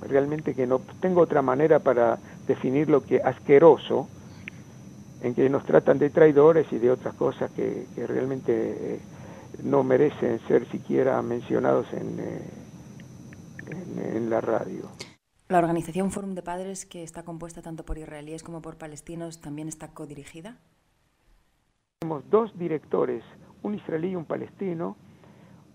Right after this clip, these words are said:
Speaker 1: un, eh, un comité directivo que es, eh, es común, es, eh, hay representantes de ambas partes.
Speaker 2: Ujú.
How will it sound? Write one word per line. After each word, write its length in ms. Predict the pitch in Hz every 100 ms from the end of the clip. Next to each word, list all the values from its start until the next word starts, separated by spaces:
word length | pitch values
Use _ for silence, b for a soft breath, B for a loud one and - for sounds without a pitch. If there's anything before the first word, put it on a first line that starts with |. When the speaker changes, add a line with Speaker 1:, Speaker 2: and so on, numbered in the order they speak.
| -
Speaker 1:
un, 300 | 214 226 214
eh, 340 | 185 165 156 156
un 100 | 175
comité 420 | 165 175 156 190 170
directivo 600 | 151 143 - 214 175 127
que 160 | 127 139
es, 60 | - -
eh, 480 | 147 127 120 117 110 b b b b 156
es 80 | -
común, 460 | 185 160 143 170 -
es, 160 | 147 - -
eh, 400 | 139 127 120 -
hay 560 | - 147 135 127 120 120 120
representantes 640 | 127 131 147 127 156 147
de 80 | 123
ambas 220 | 143 131
partes. 460 | - 120 110 - - - -
Speaker 2:
Ujú. 220 | 175 156